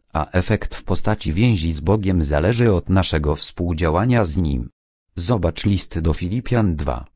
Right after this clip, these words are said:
dwanaście do trzynaście. "Przeto, umiłowani moi, jak zawsze, nie tylko w mojej obecności, ale jeszcze bardziej pod moją nieobecność byliście posłuszni,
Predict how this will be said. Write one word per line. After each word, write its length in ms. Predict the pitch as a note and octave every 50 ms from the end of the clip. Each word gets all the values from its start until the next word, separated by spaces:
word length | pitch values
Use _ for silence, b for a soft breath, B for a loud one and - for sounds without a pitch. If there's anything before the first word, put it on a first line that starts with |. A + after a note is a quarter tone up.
| _ _
dwanaście 600 | F#2 E2+ F2 F#2 G2 G#2+ B2+ - - - - F2 D#2+
do 120 | F2 F#2+
trzynaście. 800 | - - - - G#2 F2+ F2 G2 F#2+ - - - - A#2+ G#2+ E2+ - _ _ _ _ _ _ _ _ -
"Przeto, 460 | - - - G2 - - - A1+ A1+ - _ _ -
umiłowani 720 | F#2+ G2+ G2+ A2 G2+ F2 E2 E2 E2 G#2 G#2+ G#2 F#2 F2 E2+
moi, 360 | F2 E2+ C#2 B1 - - - _ _ _ -
jak 220 | G#2+ C3 C3+ A#2 G2
zawsze, 580 | F2+ G#2+ F#2 - - - - A2+ C#3 D#3+ - - _ _ - -
nie 200 | G#2+ A2 A2 G#2+
tylko 380 | - E3 D#3+ D3 - G2+ E2+
w 80 | D2 E2
mojej 320 | D#2 C2+ B1+ B1+ C2 C2+
obecności, 800 | D2+ D2 C2+ D2 - - G#2 G#2 G2 - - - - - A#1+ - - _ _ _ -
ale 240 | - E2 D#2 D2 D2
jeszcze 320 | D#2 D2+ - - E2+ E2
bardziej 440 | D2+ F#2 G#2 A2 G#2+ G#2 A2+ A2+ G#2+
pod 200 | - G#2+ F#2 E2
moją 340 | F2 D#2 D2 D2+ G2 F#2 D#2+
nieobecność 840 | D2+ D#2+ D2+ C#2 C#2 D#2+ A#2+ C3+ - - C3+ A#2 F2+ - - F#2+
byliście 520 | E2+ G#2 C#3+ D#3 D3 - - - E2 D#2 D2
posłuszni, 840 | - E2+ - - - F#2 E2+ C#2+ - - - C2 B1 B1 A#1+ A#1+